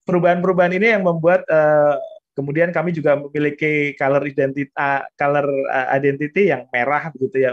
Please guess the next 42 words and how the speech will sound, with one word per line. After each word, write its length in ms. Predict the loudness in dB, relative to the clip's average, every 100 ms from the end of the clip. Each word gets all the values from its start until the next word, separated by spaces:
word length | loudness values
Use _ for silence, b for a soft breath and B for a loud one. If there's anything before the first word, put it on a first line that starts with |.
| -2
Kalau 200 | -2 0
yang 160 | 0 -2
lain 240 | -4 -4
kan 160 | -2 -2
ada 160 | -2 -4
yang 180 | -4 -8 _ -6
merahnya 480 | -2 -4 -2 -2
agak 260 | -2 -6 -8 -8
merah 220 | -10 -10 -8
ke 120 | -6 -6 -8 -12 _
mana 560 | -10 -6 -2 -2 -4 -6
gitu, 380 | -10 0 0 0 B B
ada 140 | -10 -8
yang 120 | -4
ke 80 | -4
biru, 320 | 0 0 2 2
ada 140 | 0 -2
yang 80 | -2
ke 80 | -2
hijau, 560 | -2 -2 0 0 0 -8 _ _
tapi 240 | -8 -6 -4
kita 160 | -4 -2
ambil 320 | -2 -2 -2
yang 80 | -2
merah 240 | -4 -2 -2
yang, 220 | -4 -8 _ _ _ _ _ _ _ _ _
eh, 160 | -4 -4
semu-semu 560 | -4 -6 -6 -6 -6 -6
pink 240 | -8 -6
lah 80 | -8 -12
gitu 160 | -10
ya. 160 | -8 -8 -12 _ b b
Ya, 320 | -6 -2 -2 -4
sem-, 160 | -6 -10 -12 -6
merah 240 | -4 -4
agak 320 | -6 -6 -6
ke 40 | -6
pastel. 400 | -8 -6 -4 -2
Jadi 240 | -2 -4
ini 160 | -4 -4
juga 240 | -2 -2
sebagai, 720 | -4 -8 -6 -2 0 0 0